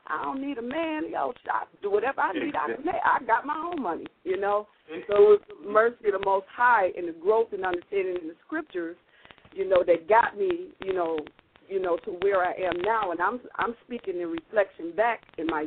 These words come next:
Speaker 1: youth. To where I am now, and it's very clear to me where it's like, yo, don't, don't get caught up in that dollar, you know, and that pursuit, or, or Satan make you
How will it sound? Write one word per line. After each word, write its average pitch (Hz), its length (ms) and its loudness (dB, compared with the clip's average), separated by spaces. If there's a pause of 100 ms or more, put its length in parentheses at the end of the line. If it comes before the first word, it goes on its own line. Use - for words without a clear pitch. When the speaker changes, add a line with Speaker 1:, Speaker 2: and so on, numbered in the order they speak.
Speaker 1:
youth. 311 260 -8 (760)
To 185 120 -2
where 185 220 4
I 175 180 -2
am 170 200 -6
now, 220 220 0 (100)
and 175 80 -4
it's 170 120 -8 (100)
very 196 240 2 (120)
clear 240 200 0
to - 80 -6
me 170 240 -2
where 170 180 -4
it's 165 140 -10
like, 151 200 -4
yo, 165 180 -4
don't, 180 280 -6 (160)
don't 202 260 0
get 202 200 -2
caught 208 200 2
up 208 160 -2
in 185 100 -10
that - 260 -10
dollar, - 380 -2 (460)
you 175 140 -4
know, 175 240 0
and 170 140 -4
that 185 180 -2
pursuit, 226 460 -8
or, 185 220 2
or 170 300 0 (140)
Satan 240 320 0
make 202 200 -2
you 202 100 -16